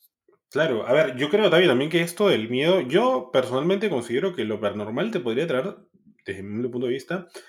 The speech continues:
felicidad, tranquilidad, porque, a ver, lo paranormal es algo, es un tema muy amplio.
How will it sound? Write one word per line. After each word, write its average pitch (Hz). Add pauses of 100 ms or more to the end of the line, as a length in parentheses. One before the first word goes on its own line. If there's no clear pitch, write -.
(220)
felicidad, 113
tranquilidad, 123
porque, 123
a 98
ver, 160 (380)
lo 120
paranormal 98
es 113
algo, 139 (480)
es -
un 143
tema 147
muy 147
amplio. 104